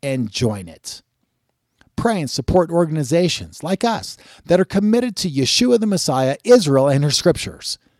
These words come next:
to Moses and Jesus. In fact, Moses and Jesus and nothing less. Well, that concludes our program this week. A special thanks to our great King, Yeshua the Messiah, and to you, our listeners and supporters,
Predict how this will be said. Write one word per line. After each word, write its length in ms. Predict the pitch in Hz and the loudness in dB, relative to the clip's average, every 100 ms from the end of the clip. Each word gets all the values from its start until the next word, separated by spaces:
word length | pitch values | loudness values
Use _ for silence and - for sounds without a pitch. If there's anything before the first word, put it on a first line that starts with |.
| _ _ - | _ _ -4
to 140 | 156 | -2
Moses 680 | 147 190 196 101 82 - - - | 4 6 6 4 -4 -16 -14 -6
and 160 | 131 | -2
Jesus. 680 | 120 151 113 - - - - _ _ - | 2 0 0 -10 -20 -20 -20 _ _ -14
In 80 | |
fact, 440 | 110 156 151 147 - _ _ _ | -6 -2 -2 -2 -10 _ _ _
Moses 560 | 117 151 170 160 175 - | -2 4 4 2 -2 -4
and 180 | 123 113 | -6 -2
Jesus 460 | 143 143 135 123 | 0 0 -4 -6
and 140 | 113 107 | -4 -2
nothing 360 | 123 - 113 | -2 -4 -6
less. 540 | 104 82 - - - _ _ _ _ _ _ _ _ _ _ _ _ | -8 -12 -14 -16 -18 _ _ _ _ _ _ _ _ _ _ _ _
Well, 80 | 110 | -6
that 160 | 123 | -4
concludes 420 | - 120 - 143 123 | -4 -6 0 0 0
our 60 | |
program 420 | 110 160 131 120 | 0 0 0 -2
this 220 | 110 107 - | -4 -6 -10
week. 320 | 85 - - _ _ _ _ _ _ | -12 -16 -20 _ _ _ _ _ _
A 40 | 127 | -6
special 380 | - 175 - | 2 4 4
thanks 320 | 147 180 175 - | -2 -2 -4 -4
to 140 | 156 | 0
our 140 | 160 160 | 0 2
great 380 | 135 160 143 | 0 0 -2
King, 360 | - 151 160 160 | -8 -6 -4 -4
Yeshua 420 | 127 - 160 151 | -4 0 2 2
the 80 | 139 | 0
Messiah, 520 | 135 - 101 87 80 - _ _ _ _ - | -4 -4 -8 -10 -16 -20 _ _ _ _ -6
and 120 | 175 | 0
to 100 | 202 | 0
you, 320 | 175 233 160 | 4 4 4
our 240 | 123 185 | 4 4
listeners 500 | 185 208 - 139 107 | 6 4 2 0 -2
and 120 | 135 120 | -2 -2
supporters, 560 | 147 170 165 117 - | 0 2 2 0 -8